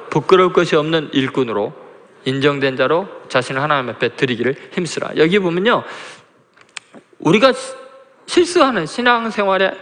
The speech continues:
아주 잘못한 게 뭐냐면 앞에 부분만 하는 거예요. "너는 진리의 말씀을 옳게 분별하며", 진리를 분별하고 사실을 정확하게 이야기하는 거,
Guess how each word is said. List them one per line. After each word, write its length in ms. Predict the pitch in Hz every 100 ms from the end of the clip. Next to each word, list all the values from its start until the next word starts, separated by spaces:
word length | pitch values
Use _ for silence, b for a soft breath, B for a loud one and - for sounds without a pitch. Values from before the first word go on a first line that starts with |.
| B B - -
아주 220 | 185 247
잘못한 360 | 190 170 170 156
게 60 |
뭐냐면 340 | 135 135 131 117
앞에 380 | 135 165 294 302
부분만 340 | 247 202 170
하는 240 | 156 156 120
거예요. 160 | 107 - B B B -
"너는 340 | 123 139 127
진리의 300 | - 147 143
말씀을 340 | 127 113 - 110
옳게 240 | 113 -
분별하며", 680 | - 120 120 127 - - 92 - _ _ _ _ _ -
진리를 420 | 165 233 330 262
분별하고 500 | 170 147 135 - -
사실을 640 | - - - 220 - 240
정확하게 440 | - 175 196 202 160
이야기하는 480 | 147 139 135 123
거, 140 | -